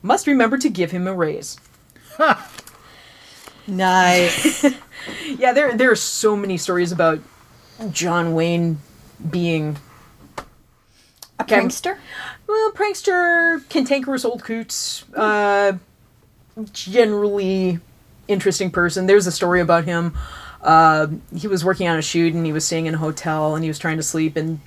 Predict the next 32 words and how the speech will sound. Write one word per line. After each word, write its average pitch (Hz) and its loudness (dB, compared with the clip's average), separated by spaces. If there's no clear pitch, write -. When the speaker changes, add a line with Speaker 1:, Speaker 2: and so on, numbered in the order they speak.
Speaker 1:
Frank 170 2
Sinatra 156 -2
was 165 -2
staying 160 -4
in 156 -6
the 151 -6
suite 160 -4
below 156 0
him, 180 2
and 160 0
of 151 -8
course, 165 -2
<laughs> - -20
ain't 262 2
nobody 202 2
sleeping 185 0
if, 175 -2
uh, 165 -2
Frank 180 -2
Sinatra's 160 -2
partying 156 -2
in 160 -4
the 160 -2
room 151 -4
below 139 -4
your 147 -4
room. 277 -2
So 233 2
John 185 -2
Wayne 175 -2
went 165 -4
to 156 -4